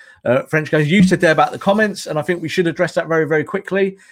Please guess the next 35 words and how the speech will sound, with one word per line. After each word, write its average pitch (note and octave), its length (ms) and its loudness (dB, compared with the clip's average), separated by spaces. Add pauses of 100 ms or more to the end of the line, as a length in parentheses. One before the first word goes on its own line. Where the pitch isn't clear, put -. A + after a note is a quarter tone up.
(140)
in C#3 80 -4
the C#3 80 -4
sense D#3 320 -2
that D3+ 200 0
the C#3+ 60 -12
comments E3+ 340 -2
that D#3 140 0
he C#3 160 -2
made C#3+ 520 -2
were D#3 100 -4
totally F#3 380 -2
innocent. F#3 320 -4
When C#3 100 -8
you D3+ 80 -2
read E3+ 240 0
them D3 140 -6
back D3 320 -2
and C3+ 80 -6
you C3+ 40 -6
look D3 140 -6
at - 80 -14
the C3 60 -14
French D3+ 280 -6
translations, B2+ 800 -4 (300)
it's D#3+ 300 -8
all E3 440 2 (200)
garbage. C3 760 -4 (140)
He B2+ 60 -12
s-, - 120 -18 (100)
didn't F3+ 180 -8
say E3 260 -4
anything G3 400 0
about B2+ 260 0
Man B2+ 160 -2
United. A#2+ 520 -6